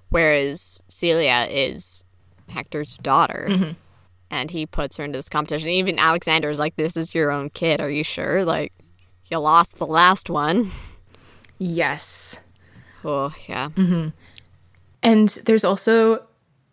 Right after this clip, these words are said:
Speaker 2: a couple of interesting metaphors operating within the game as well, which I think are definitely related.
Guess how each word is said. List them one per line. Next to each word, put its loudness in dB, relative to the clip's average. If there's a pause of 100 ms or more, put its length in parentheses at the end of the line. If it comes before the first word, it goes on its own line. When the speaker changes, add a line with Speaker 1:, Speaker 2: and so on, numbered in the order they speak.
(280)
Speaker 2:
a 2
couple 2
of 2
interesting -2
metaphors 0
operating 0
within 0
the 2
game 0
as -4
well, 0
which -4
I -4
think -8
are -2
definitely -6
related. -2